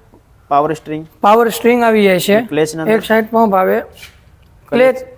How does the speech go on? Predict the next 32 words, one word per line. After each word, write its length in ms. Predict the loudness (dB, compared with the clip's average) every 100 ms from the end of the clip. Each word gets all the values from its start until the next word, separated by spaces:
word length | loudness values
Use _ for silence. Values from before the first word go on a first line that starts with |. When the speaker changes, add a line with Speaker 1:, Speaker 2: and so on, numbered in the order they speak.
| -4
Speaker 2:
ક્લચ 200 | 0 2
એક 200 | 0 0
સાઈડ 240 | -4 -2
આવે. 100 | -2
Speaker 1:
ડબલ 240 | -2 -2 -4
ક્લચ 220 | -4 -8
છે 240 | -10 -14
કે? 140 | -14 -18
Speaker 2:
હા, 400 | -20 _ -2 0
ડબલ 320 | 0 2 2
ક્લચ 180 | 2 0
Speaker 1:
ડબલ 100 | 0
Speaker 2:
આવી 80 | -2
Speaker 1:
ક્લચ 100 | -4
Speaker 2:
જાય. 120 | -6
Speaker 1:
છે. 120 | -4
Speaker 2:
હા, 140 | -4
ડબલ 280 | -2 0 -2
ક્લચ 220 | -2 -10
Speaker 1:
હમ, 80 | -10
Speaker 2:
આવી 160 | -10 -10
Speaker 1:
હમ, 60 |
Speaker 2:
જાય. 160 | -6 -8 -10 -20 -20 -20 -20 -20 -20 -12
Speaker 1:
હમ. 60 | -10
Speaker 2:
હમ. 140 | -10 -12 _ -20 -18 -4
Speaker 1:
ટાયર 260 | -2 -2
છે 160 | -4 -6
ટીપટોપ 320 | -6 -4 -4
કન્ડિશનમાં 480 | -4 -6 -8 -8 -10
છે? 100 | -10 -16 -20 -20 _ _ _ _ -20 _ _ _ -20 _ -20 _ _ -20 -20 -20 _ _ _ _ _ _ _ _ _ _ _ _ _ _ _ -20 -20 -20 _ _ _ _ _ _ _ _ _
ક્રિસક, 440 | -14 -6 -8 -6
અ, 280 | -4 -2 -4